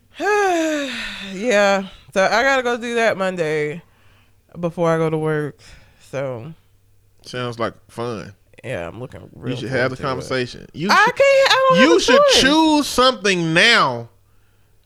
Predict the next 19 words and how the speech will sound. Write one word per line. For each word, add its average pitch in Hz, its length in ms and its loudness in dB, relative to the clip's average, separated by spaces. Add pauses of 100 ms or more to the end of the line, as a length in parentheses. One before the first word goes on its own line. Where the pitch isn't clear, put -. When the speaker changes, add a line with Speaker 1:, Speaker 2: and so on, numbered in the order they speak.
Speaker 2:
to 160 160 -2
talk 226 400 0
about 170 320 0
the 180 60 2
response 208 760 2
so 175 180 0
that 165 200 -2
you 208 100 0
don't 202 220 0
seem 175 440 0
all 160 320 4
weird. 127 420 0 (340)
'Cause 175 160 0
you 311 120 0
gonna 285 240 2
answer 233 280 2
the 208 80 0
damn 208 240 2
question. 262 520 -2